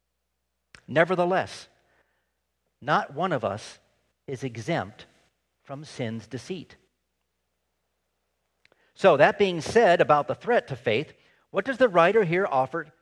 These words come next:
to meet the threat? More Jesus?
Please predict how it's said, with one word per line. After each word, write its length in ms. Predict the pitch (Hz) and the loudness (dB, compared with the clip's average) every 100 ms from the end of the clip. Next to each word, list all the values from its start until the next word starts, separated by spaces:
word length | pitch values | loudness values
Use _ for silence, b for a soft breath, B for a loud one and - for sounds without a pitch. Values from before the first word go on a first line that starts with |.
| - | -6
to 100 | 233 | -4
meet 280 | 269 285 - _ | -4 -8 -12 _
the 60 | 120 | -20
threat? 380 | - 110 87 _ _ _ _ _ _ _ _ _ _ _ _ - | -16 -14 -16 _ _ _ _ _ _ _ _ _ _ _ _ -10
More 240 | 143 156 | 0 0
Jesus? 560 | 135 156 180 233 - | 0 -4 -4 -6 -8